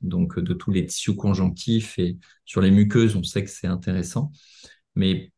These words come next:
pour le coup, la glutamine a quand même un tropisme et immunitaire et entérocytaire qui fait qu'en priorité, euh, moi, je vais plutôt prioriser le,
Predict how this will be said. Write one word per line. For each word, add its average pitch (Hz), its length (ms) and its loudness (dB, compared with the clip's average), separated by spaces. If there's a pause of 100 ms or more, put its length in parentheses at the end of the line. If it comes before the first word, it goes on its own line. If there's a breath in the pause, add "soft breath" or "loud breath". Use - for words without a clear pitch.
pour 98 120 0
le 92 100 2
coup, 120 200 0
la 101 160 6
glutamine 98 580 2
a 92 60 2
quand 98 220 -2
même 101 200 2
un 87 120 -2
tropisme 95 880 -2 (240)
et 107 160 4
immunitaire 101 760 4 (300)
et 98 160 0
entérocytaire 90 840 -4
qui - 120 -20
fait - 140 -4
qu'en 90 160 0
priorité, 95 640 0 (360 loud breath)
euh, 85 260 -4
moi, 85 180 -2
je 87 140 -2
vais - 80 -6
plutôt - 260 -2
prioriser 92 720 0
le, 87 240 -2